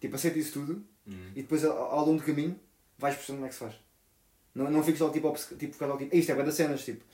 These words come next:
Speaker 1: "Bué
Speaker 2: Yeah,
Speaker 1: difícil, como é que eu vou
Speaker 2: e
Speaker 1: fazer
Speaker 2: vou,
Speaker 1: isto?"
Speaker 2: tipo, rejeitar,
Speaker 1: E cortas
Speaker 2: né?
Speaker 1: logo cenas, estás a ver?
Speaker 2: Uhum.
Speaker 1: Tipo, não, tem que, aceita tudo.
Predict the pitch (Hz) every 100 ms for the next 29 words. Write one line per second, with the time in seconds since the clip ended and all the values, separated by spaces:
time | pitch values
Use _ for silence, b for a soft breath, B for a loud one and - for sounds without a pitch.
0 | B B - 135 143 151 135 135 135 147
1 | 151 156 147 - - - 110 117 - 151
2 | - 147 143 143 120 110 104 101 95 -
3 | b b b 110 135 139 127 120 113 -
4 | - 156 143 143 135 180